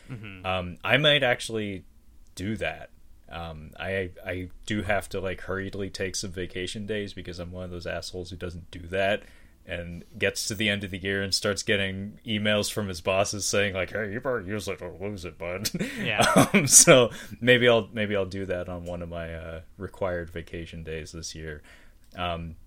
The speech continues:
Speaker 2: bring the girlfriend as well, 'cause she enjoyed the first one.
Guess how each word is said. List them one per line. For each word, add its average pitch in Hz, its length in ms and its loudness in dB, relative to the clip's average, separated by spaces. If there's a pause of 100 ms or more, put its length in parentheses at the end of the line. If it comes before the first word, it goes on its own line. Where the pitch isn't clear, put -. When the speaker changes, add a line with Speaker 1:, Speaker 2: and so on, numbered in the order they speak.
(140)
Speaker 2:
bring 165 260 -6
the 165 60 -2
girlfriend 127 480 2
as 87 100 -6
well, 87 240 -2
'cause 85 160 -10
she 113 220 -2
enjoyed 101 400 -6 (120)
the 95 140 -6
first - 400 -8
one. 80 380 -10